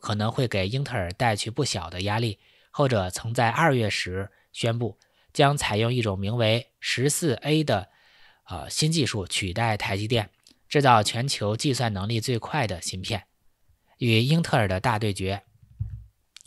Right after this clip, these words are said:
台积电业务发展高级副总裁张小强称，由于人工智能芯片公司的需求，该公司新开发的A幺六芯片制造工艺的速度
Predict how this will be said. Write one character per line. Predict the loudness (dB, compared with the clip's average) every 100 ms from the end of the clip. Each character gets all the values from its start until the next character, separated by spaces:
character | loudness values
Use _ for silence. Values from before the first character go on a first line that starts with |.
| -20 -20 _ _ _ _
台 | -4 0 2
积 | 4
电 | 4 4 4
业 | 4
务 | 4
发 | 2 0
展 | 0 -2 0
高 | 2 2
级 | 0 -2
副 | -2
总 | -4 -4
裁 | -6 -4 -2 -2
张 | -2 -2 0
小 | -2 -4
强 | -6 -6 -4 -6 -6
称， | -6 -6 -6 -8 _ -20 -20 0
由 | 2 4
于 | 4
人 | 2 0
工 | 0 0
智 | 0 0
能 | 0 -2
芯 | -4 -4
片 | -4 -4 -2
公 | -4 -4
司 | -2 -2
的 | -2
需 | -2 -4
求， | -4 -6 -10 -14 _ _
该 | 2
公 | 2 0
司 | 0 0
新 | 0 -4
开 | -2 -2
发 | 0 0
的 | 2 -2 -4
A | -2 2
幺 | 2 2
六 | 2 0
芯 | -2 -6
片 | -4 -4 -2
制 | -2 -2
造 | 0 -2
工 | -2 -4
艺 | -2
的 | -2 -4
速 | -2 -2 -2
度 | -4 -6